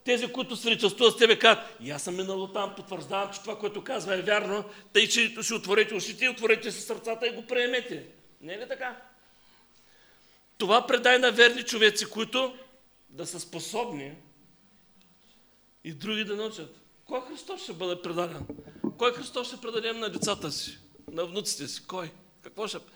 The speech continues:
или какво ще предадем на тези, които идват сега в църква?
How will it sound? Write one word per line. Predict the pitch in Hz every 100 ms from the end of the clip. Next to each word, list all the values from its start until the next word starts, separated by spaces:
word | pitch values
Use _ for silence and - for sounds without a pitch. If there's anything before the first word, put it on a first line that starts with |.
| - - - -
или | 190 190
какво | 175 226
ще | 233 -
предадем | 226 220 233 247
на | 226
тези, | 247 226 -
които | 247 - 220 175 - - _ -
идват | 233 233 233
сега | 233 220
в | 202
църква? | 196 180 170 139